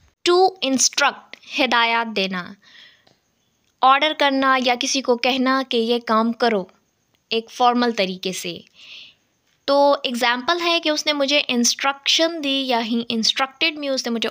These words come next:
ऑर्डर दिया कि मीटिंग को छोड़ दो। To exclaim, कुछ कहना, अचानक से कुछ कहना, ज़ोर और शोर से, स्पेशली जो है स्ट्रॉन्ग इमोशन या पेन में जब हम कुछ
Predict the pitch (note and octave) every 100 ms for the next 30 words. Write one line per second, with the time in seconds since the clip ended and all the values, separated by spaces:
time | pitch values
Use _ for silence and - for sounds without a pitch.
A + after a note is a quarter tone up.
0 | - - C4 E4 F4 C#4 C4 B3+ B3+ C4+
1 | D4 - _ _ A#3 A#3 A3+ B3+ C4 C#4+
2 | F#4 - - A#3+ F#3 F#3 F3 - - F4+
3 | G4 - - - - E4 D4 F#3 A3 -
4 | _ _ _ _ _ _ _ _ _ _
5 | _ - E4+ - F4 C#4 D4 C#4 A3 A3
6 | _ - C4+ D#4+ D4+ D#4 D#4+ D#4 D4+ C4+
7 | - C4+ B3+ C4 A#3+ G#3 A#3 B3 B3+ B3
8 | B3+ B3+ B3+ - B3 A#3+ - C4 C4 C#4
9 | C#4+ B3+ B3 A#3+ A#3+ - A#3+ B3 B3+ B3
10 | A3 A#3 A3+ C4 C4 B3 A#3 - B3+ B3
11 | A#3+ A3+ A3+ A3+ - - - - A#3+ A#3
12 | B3 A#3 A#3+ A3+